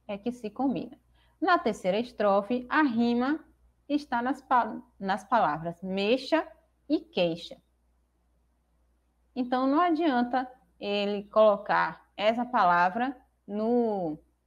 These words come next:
no início ou no meio. Se colocasse assim, "Disse ao pato, "Não mexa-se", para depois não ter queixa", não teria sentido, não teria a rima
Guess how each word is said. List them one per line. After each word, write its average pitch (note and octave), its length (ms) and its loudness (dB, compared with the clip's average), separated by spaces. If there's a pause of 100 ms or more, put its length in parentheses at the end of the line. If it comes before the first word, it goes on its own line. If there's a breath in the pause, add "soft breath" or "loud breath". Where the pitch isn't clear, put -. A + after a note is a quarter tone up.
(400)
no A3+ 100 0
início A3 680 -2
ou A#3 180 -2
no A#3+ 120 0
meio. D#3+ 400 -4 (2000)
Se - 200 -12
colocasse A3 480 2
assim, E3 380 -8
"Disse A3+ 260 -4
ao C4+ 120 2
pato, B3 500 0
"Não B3+ 220 -2
mexa-se", A#3+ 840 -4 (440)
para G3 180 0
depois A3 380 -4
não A#3 160 -4
ter A#3 200 -6
queixa", G#3 720 -8 (420)
não A#3+ 260 -2
teria B3+ 600 -2 (2750)
sentido, A#3+ 540 -2
não A#3+ 140 -2
teria A#3+ 420 2
a C#4 160 -2
rima A#3 640 -2